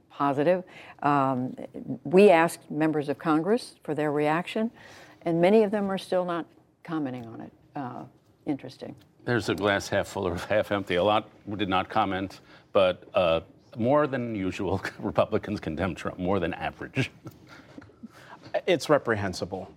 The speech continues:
Speaker 3: If, if a Republican is in leadership, they should have been out there within hours of finding out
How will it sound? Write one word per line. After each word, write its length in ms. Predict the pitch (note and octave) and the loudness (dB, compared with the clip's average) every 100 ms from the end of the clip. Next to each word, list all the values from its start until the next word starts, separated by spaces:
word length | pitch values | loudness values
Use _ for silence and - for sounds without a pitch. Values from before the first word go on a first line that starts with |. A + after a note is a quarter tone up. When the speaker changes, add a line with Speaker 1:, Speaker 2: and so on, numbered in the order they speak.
| - | -6
Speaker 3:
If, 160 | G#2+ B2+ | -4 -2
if 380 | D3 C3+ B2+ | 0 0 0
a 60 | - | 2
Republican 540 | B2+ A#2+ D#3+ D#3+ D3+ C#3+ | 2 2 0 0 2 2
is 140 | A2 | 2
in 140 | A#2 | 2
leadership, 540 | G#2+ A2 A2+ - C3+ - - - | 2 2 0 0 -2 -2 -20 -4
they 100 | A2+ | -2
should 160 | - B2 | 0 0
have 100 | G2+ | 2
been 240 | A2 A2 | 2 2
out 260 | A#2+ A#2+ B2 | 2 0 2
there 380 | B2+ A#2+ B2 C3 | 2 2 0 -2
within 320 | B2+ A#2+ A2 - | -2 -2 -2 -2
hours 600 | A#2 A2+ A#2+ A2 F2+ E2+ | 0 2 4 2 0 -2
of 120 | - | -6
finding 400 | - A2+ G#2+ G2+ | -2 0 0 0
out 300 | G2 G2 F#2+ | 0 0 -2